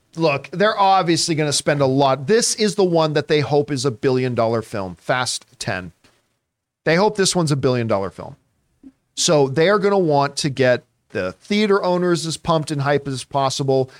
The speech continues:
because all the hype that comes out of Cin-, Las Vegas spreads around the world. I, they're not gonna do a screening of the movie, but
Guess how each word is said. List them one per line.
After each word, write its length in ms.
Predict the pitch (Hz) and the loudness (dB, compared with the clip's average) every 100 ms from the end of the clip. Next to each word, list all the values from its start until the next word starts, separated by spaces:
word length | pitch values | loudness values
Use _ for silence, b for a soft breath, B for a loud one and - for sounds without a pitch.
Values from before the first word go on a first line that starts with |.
| B | B
because 340 | 147 147 - - | -2 -2 -2 -2
all 280 | 151 170 180 | 0 2 0
the 100 | 160 | -2
hype 240 | 165 160 | -4 -4
that 80 | 151 | -6
comes 280 | - 117 - | -8 -8 -4
out 180 | 165 196 | -2 0
of 60 | |
Cin-, 220 | - 175 165 | 0 -2 -4
Las 340 | 143 147 156 - | -4 -2 -2 -2
Vegas 440 | 147 147 147 - _ _ _ - | -2 -2 -2 -6 _ _ _ -10
spreads 460 | - - 170 180 | -8 -2 0 0
around 260 | 185 170 170 | 2 2 2
the 80 | 151 | 2
world. 420 | 135 131 131 - B B B | 4 4 2 -2 B B B
I, 220 | 175 226 | -2 0
they're 160 | 180 247 | 0 0
not 120 | 226 | 0
gonna 140 | 202 | 0
do 140 | 160 135 | 2 2
a 40 | |
screening 540 | - - 214 220 165 | 0 -2 -2 0 0
of 80 | 135 | -2
the 80 | 127 | -2
movie, 240 | 120 117 | -2 -2
but 260 | 117 131 | 0 -2